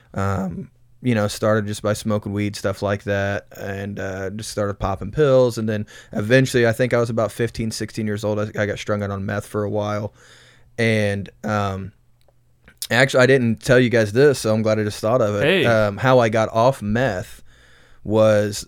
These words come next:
Speaker 1: um, a friend of mine's parents heard about it, and they were drug addicts. And they came and took me out of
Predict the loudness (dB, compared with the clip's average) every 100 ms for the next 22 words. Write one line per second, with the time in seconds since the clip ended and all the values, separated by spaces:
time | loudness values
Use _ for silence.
0 | -6 -2 0 -2 -6 -8 -4 -4 -2 0
1 | 2 2 0 -2 -4 -6 -2 0 0 -4
2 | -4 -2 -2 -2 -4 -4 -6 -8 -6 -4
3 | 0 0 0 -2 -4 -6 -4 -8 -10 -14
4 | -16 -18 -20 _ _ -20 _ -2 0 2
5 | 0 0 0 2 0 -2 -6 -10 -4 -4
6 | -2 -2 -2 -2 -2 -2 0 0 0 -4